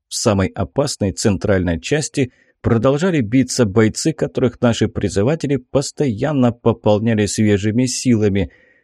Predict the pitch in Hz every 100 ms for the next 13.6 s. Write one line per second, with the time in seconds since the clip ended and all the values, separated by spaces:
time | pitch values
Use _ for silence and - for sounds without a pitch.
0 | _ 107 131 - 208 170 131 120 - 165
1 | 156 123 131 127 123 120 - 123 127 -
2 | - 156 82 _ 90 107 190 139 - 107
3 | 135 131 113 104 - 113 117 - 98 95
4 | 127 107 101 87 95 98 127 107 101 120
5 | 131 151 151 104 95 _ _ _ _ _
6 | 196 156 104 - 101 - 156 170 127 -
7 | - 95 190 185 - 160 151 143 139 -
8 | 127 104 143 165 120 110 - 113 110 104
9 | _ 104 - - 117 101 - _ 104 110
10 | 127 131 - 117 98 120 123 107 92 -
11 | - _ _ _ 87 113 - - 180 -
12 | 98 82 - 226 110 151 - - - -
13 | - 143 147 110 101 98